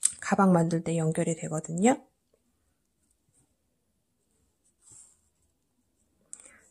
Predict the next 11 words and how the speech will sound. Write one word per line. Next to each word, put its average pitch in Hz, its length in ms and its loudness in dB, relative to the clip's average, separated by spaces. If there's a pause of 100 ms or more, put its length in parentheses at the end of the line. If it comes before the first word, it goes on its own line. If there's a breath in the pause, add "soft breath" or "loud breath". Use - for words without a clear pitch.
(120 loud breath)
제가 180 260 -4
설명이 240 560 6
좀 180 440 2 (760)
말하는 196 400 6
방법이 185 760 2
미흡할 220 440 4
수 220 160 0
있어요. 180 640 0 (1300)
화면 220 340 6
잘 175 220 0
보시고 175 800 2